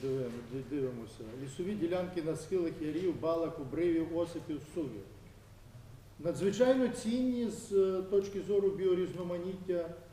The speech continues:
об'єкти. Абсолютно безпотрібні з точки зору, е, отримання деревини, кубіків, чи навіть, е, м, якоїсь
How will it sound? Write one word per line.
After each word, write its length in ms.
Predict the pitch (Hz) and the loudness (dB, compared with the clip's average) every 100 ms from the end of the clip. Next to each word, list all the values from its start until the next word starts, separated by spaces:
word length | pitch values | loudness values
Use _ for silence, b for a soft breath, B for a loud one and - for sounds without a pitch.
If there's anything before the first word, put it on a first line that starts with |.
| - | -8
об'єкти. 540 | 151 127 123 110 - 107 B B | -6 -4 -6 -6 -12 -14 B B
Абсолютно 960 | 175 170 202 214 240 202 208 208 208 180 165 170 160 - - - - - - - 175 151 | -2 0 0 2 0 0 2 2 2 0 -4 -10 -12 -14 -18 -18 -20 -20 -18 -16 -4 2
безпотрібні 760 | 214 214 208 202 214 - 196 | 4 4 0 2 2 2 -2
з 40 | 185 | 0
точки 380 | 190 175 202 | 0 0 -2
зору, 400 | 151 190 185 180 - B B - | 0 4 4 2 -2 B B -8
е, 40 | 160 160 165 165 165 160 160 | 0 2 2 2 2 2 0
отримання 540 | 175 180 196 180 180 170 | -2 2 2 2 0 2
деревини, 640 | 160 170 165 170 196 208 | 4 6 6 4 2 2
кубіків, 640 | 208 185 165 - 175 165 156 147 147 147 143 - | 0 -2 -2 -2 2 2 2 -2 -4 -6 -10 -8
чи 100 | 156 | -4
навіть, 460 | 156 156 151 143 | -2 0 -2 -2
е, 140 | 151 139 B B B - 139 | -4 -6 B B B -14 -6
м, 380 | 147 147 147 139 139 131 139 135 131 127 131 123 - - | -4 -2 -2 -6 -8 -8 -8 -8 -8 -8 -10 -12 -14 -12
якоїсь 460 | 143 143 170 151 - | -8 -4 0 0 -2